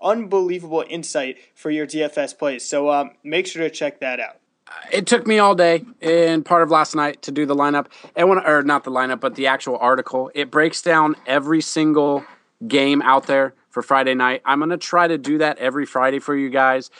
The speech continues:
Speaker 2: So I'm going to say the, the link out again because Max had some mush mouth when he was talking, but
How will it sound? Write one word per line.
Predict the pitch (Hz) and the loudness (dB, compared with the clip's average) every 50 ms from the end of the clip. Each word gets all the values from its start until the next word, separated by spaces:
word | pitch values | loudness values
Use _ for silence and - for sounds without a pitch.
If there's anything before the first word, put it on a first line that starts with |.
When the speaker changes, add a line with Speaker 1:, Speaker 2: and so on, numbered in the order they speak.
| - _ | -20 _
Speaker 2:
So | - - - - 156 147 143 139 - | -16 -12 -4 0 2 2 2 2 2
I'm | 151 165 196 | 0 0 2
going | 190 208 214 220 220 | 2 4 4 4 2
to | 196 190 | 0 -4
say | 170 - - - 170 156 160 175 180 180 180 | -6 -6 -6 -2 0 2 2 2 2 0 0
the, | - 147 139 143 147 143 135 131 127 123 - | -2 -4 -2 0 2 2 4 2 0 0 -4
the | 110 117 120 110 | -2 -2 -2 0
link | 110 117 123 131 135 - - | 2 2 2 0 0 -4 -2
out | 117 117 120 120 | 0 2 2 2
again | 117 107 120 120 117 117 | 0 -2 -2 -2 -2 -2
because | 110 110 - - 110 107 104 101 92 - - _ _ _ _ _ _ | -6 -6 -8 -4 -2 -2 -2 -2 -4 -8 -16 _ _ _ _ _ _
Max | - 104 113 117 117 113 - - | -4 -2 0 0 0 0 -2 -2
had | 123 113 107 - | -2 -2 -2 -4
some | - 104 101 | -6 -6 -2
mush | 107 113 110 - - | 0 0 0 0 0
mouth | 113 107 107 107 107 - - | 0 2 2 2 0 -6 -8
when | 113 107 | -6 -4
he | 107 104 101 | -4 -4 -4
was | 95 - | -6 -8
talking, | - - 139 135 123 120 - 113 107 120 127 | 0 4 4 4 4 4 2 -4 -4 -4 0
but | 120 131 120 117 110 | 0 2 2 0 -2